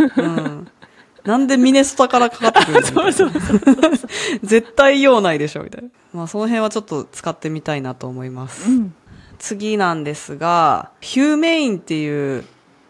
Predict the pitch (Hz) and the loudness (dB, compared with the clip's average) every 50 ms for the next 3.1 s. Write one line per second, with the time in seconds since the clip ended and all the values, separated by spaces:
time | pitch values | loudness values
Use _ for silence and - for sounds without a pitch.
0 | _ _ _ - 185 170 170 170 - - 165 147 151 151 147 147 143 - - _ | _ _ _ -6 -4 -4 -4 -4 -4 -8 -8 -4 -2 -2 -2 -2 -2 -4 -8 _
1 | _ _ - - _ _ _ _ _ _ _ _ _ _ _ _ _ 175 160 151 | _ _ -20 -20 _ _ _ _ _ _ _ _ _ _ _ _ _ -12 -12 -12
2 | - - 294 285 - _ - 175 156 156 170 180 175 160 - 135 131 131 127 110 | -6 -6 -8 -8 -6 _ -4 -4 -2 -2 -2 -2 -2 -2 -4 -4 -4 -2 -4 -4
3 | - | -6